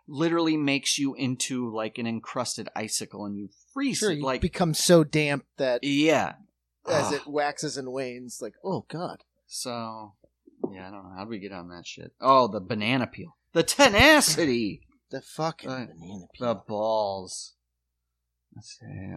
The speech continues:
Speaker 1: Um,
Speaker 2: Oh, if
Speaker 1: Yeah.
Speaker 2: you wanna hear so-, I was listening to a podcast and they were talking about it since we're on the subject. And
Speaker 1: Yeah.
Speaker 2: it's not funny, but it's just,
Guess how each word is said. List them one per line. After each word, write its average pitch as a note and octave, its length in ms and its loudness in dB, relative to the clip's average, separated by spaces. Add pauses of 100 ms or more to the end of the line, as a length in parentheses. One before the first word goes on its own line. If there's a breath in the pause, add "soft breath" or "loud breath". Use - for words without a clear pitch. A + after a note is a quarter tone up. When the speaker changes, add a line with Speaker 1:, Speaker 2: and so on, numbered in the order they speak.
Speaker 1:
Um, G#2 760 -10 (1300)
Speaker 2:
Oh, D3+ 160 0
if C#3+ 80 -2
Speaker 1:
Yeah. C3+ 60 -6
Speaker 2:
you F#3 80 -6
wanna F#3+ 320 -4
hear D#3 160 -8
so-, D#3 140 -6
I D3+ 120 -2
was D#3+ 160 -8
listening D#3+ 220 -12
to D3 100 -6
a B2 40 -12
podcast E3+ 600 -8
and B2 100 -12
they A#2+ 80 -12
were A#2 100 -14
talking A#2+ 400 -10
about A2 240 -8
it - 120 -20
since A#2+ 200 -18
we're G#2 160 -12
on G#2+ 200 -18
the G2 80 -20
subject. A#2+ 500 -14
And C3+ 80 -4
Speaker 1:
Yeah. B2 120 2
Speaker 2:
it's - 140 -8 (520)
not - 260 -4
funny, C#3+ 380 -2
but B2+ 180 -4
it's - 280 -10
just, - 420 -10